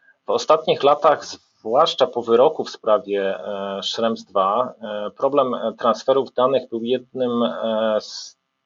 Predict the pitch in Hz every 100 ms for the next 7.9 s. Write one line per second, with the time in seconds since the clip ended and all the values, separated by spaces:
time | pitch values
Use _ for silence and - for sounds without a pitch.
0 | _ _ - 139 - 131 113 117 135 127
1 | 127 120 - 131 120 117 117 - _ _
2 | _ _ _ _ - 117 117 117 147 156
3 | - - 110 104 101 98 98 101 107 110
4 | 113 107 98 101 127 127 98 - 98 -
5 | - 104 104 101 101 - 104 104 98 107
6 | 104 98 - 104 101 98 98 98 98 98
7 | 110 110 107 107 - - - - 196